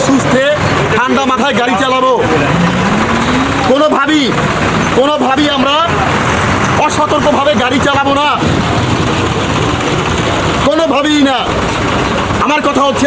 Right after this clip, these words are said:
এক ঘন্টার পর আমরা দেড় ঘন্টা বসে যাব, দেড় ঘন্টার পর দুই ঘন্টা বসে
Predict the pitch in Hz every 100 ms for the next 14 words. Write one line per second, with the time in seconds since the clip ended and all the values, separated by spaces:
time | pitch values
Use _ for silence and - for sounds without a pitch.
0 | 277 208 269 269 262 269 254 254 240 226
1 | 254 254 240 233 226 226 214 160 - -
2 | - 233 233 254 247 254 254 247 214 233
3 | 254 240 240